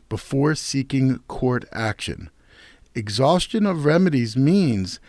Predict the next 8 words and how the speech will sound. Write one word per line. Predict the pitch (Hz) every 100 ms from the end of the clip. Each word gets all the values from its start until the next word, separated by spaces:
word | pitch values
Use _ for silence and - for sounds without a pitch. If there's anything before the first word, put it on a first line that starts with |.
| - _
that | - 127
the | 123
plaintiff | - 135 147 - 208 -
tried | - - 143 165 180
to | - 151
resolve | 120 135 147 170
the | 175
delay | 175 180 156 104 98